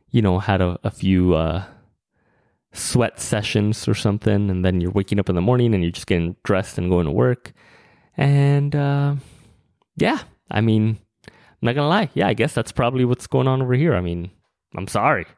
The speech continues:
I don't know what to tell you. <laughs> Um,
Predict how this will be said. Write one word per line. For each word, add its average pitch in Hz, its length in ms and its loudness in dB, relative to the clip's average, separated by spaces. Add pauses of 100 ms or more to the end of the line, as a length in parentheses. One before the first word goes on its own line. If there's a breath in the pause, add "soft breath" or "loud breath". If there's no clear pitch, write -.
(480 soft breath)
I - 60 -4
don't 101 100 -2
know 107 60 0
what - 80 -6
to - 60 -20
tell 143 220 2
you. - 120 0
<laughs> - 1120 -8 (480 loud breath)
Um, 113 380 0